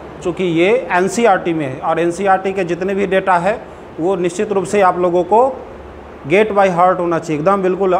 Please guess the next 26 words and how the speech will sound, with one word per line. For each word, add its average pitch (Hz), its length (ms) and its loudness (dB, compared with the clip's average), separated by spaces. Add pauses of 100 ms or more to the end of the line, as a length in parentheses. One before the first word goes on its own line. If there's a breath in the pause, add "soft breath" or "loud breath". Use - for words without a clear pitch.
(120)
याद 175 320 4
होना 160 200 0
चाहिए, 135 220 -6
उसमें 175 280 -4
कहीं 175 240 -2
कोई 180 140 -2
problem 170 380 2
नहीं 160 160 0
होनी 139 180 -2
चाहिए। 110 220 -8 (360 loud breath)
तो 175 60 0
ये 175 120 4
तीनों 185 300 2
आपको 196 240 2
learn 185 220 2
कर 190 140 -2
लेंगे। 190 300 0
Number 190 300 0
one 202 120 2
में 202 140 -2
क्या 202 180 2
है? 214 260 4
पढ़ो 214 240 0
तो 226 140 -2
इधर, 240 260 4
हेलो, 254 500 4